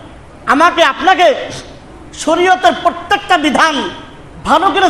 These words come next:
জানার এবং বুঝার এবং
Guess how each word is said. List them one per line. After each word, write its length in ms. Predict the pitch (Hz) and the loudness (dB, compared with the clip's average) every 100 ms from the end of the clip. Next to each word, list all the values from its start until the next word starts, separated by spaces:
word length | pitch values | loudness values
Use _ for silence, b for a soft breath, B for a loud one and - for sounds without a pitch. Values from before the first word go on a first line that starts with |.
| 220 | 2
জানার 400 | 320 349 339 233 170 - - - - - | 0 2 2 2 -4 -12 -16 -20 -20 -2
এবং 360 | 254 349 320 226 | 2 2 0 2
বুঝার 500 | 381 - 427 415 294 - - - - - - - | 0 4 4 4 4 -2 -10 -14 -20 -20 -18 0
এবং 380 | 247 285 370 | 2 4 2